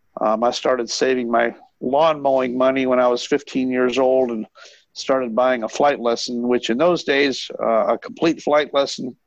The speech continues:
for the airplane, the gas, and the instructor,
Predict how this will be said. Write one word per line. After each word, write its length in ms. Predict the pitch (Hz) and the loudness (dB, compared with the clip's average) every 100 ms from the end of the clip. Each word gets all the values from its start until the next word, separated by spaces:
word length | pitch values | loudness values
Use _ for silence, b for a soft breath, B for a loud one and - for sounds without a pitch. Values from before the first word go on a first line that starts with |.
| _ | _
for 140 | - 117 | -4 -2
the 100 | 104 | 2
airplane, 680 | 143 165 - 170 175 170 160 - | 2 2 0 0 2 0 -6 -8
the 80 | 113 | -6
gas, 500 | 107 147 156 160 - | 0 2 4 2 0
and 140 | 139 | -4
the 80 | 123 | -2
instructor, 720 | 120 - - 151 - 117 117 | -2 -2 0 -2 -2 0 0